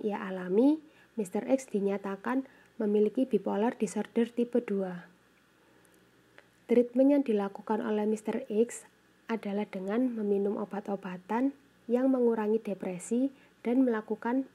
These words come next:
pengaturan jadwal tidur. Oke, itu tadi adalah cerita singkat mengenai penderita bipolar disorder tipe dua.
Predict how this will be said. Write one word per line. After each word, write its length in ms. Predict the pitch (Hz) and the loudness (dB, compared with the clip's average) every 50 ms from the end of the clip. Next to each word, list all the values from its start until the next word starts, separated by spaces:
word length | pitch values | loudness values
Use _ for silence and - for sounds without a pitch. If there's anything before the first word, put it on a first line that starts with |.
| - | -8
pengaturan 560 | 220 220 214 214 208 - 220 214 226 233 233 | -4 -4 -2 -4 -4 -4 -4 -4 -2 -2 -4
jadwal 400 | - 202 185 - 202 208 220 220 | -6 -8 -10 -6 -4 -2 -2 0
tidur. 480 | 214 196 185 - - 180 175 175 180 - - - _ _ _ _ _ _ _ _ _ _ _ _ _ _ _ _ _ _ _ _ _ _ _ _ _ _ _ _ - | -2 -2 -4 -4 -6 -6 -6 -6 -10 -12 -20 -20 _ _ _ _ _ _ _ _ _ _ _ _ _ _ _ _ _ _ _ _ _ _ _ _ _ _ _ _ -8
Oke, 260 | 220 - - - 220 208 196 190 - - | -8 -6 -4 -2 -2 -2 -2 -4 -6 -8
itu 240 | 214 220 - 233 233 | -6 -4 -4 -4 -4
tadi 480 | 208 196 185 - - 240 269 285 277 | -6 -8 -12 -6 -2 0 2 2 0
adalah 320 | 262 254 - 214 208 202 196 | -2 -6 -6 -6 -6 -6 -8
cerita 400 | - 226 208 214 208 214 202 190 | -6 -6 -4 -4 -4 -6 -8 -8
singkat 480 | - 196 185 185 185 233 262 294 285 | -10 -10 -10 -10 -6 -4 -4 -4 -4
mengenai 560 | - 254 226 214 214 208 202 202 214 247 277 | -4 -4 -4 -2 -2 -2 -2 -2 0 -2 -2
penderita 560 | 277 - 269 247 240 233 233 226 226 - 233 226 | -2 -2 -2 -2 0 0 0 -2 -2 -4 -8 -6
bipolar 480 | - 214 196 - 208 196 196 202 208 | -6 -6 -6 -6 -6 -6 -6 -6 -6
disorder 720 | - - 185 175 - 185 185 185 - - 214 247 262 262 - _ _ - | -8 -10 -12 -10 -12 -14 -14 -12 -8 -4 -4 -4 -4 -6 -8 _ _ -8
tipe 240 | 269 262 - 302 294 294 | -6 -4 -2 -4 -4 -4
dua. 400 | - 202 190 180 175 170 165 - | -6 -6 -6 -6 -6 -8 -10 -16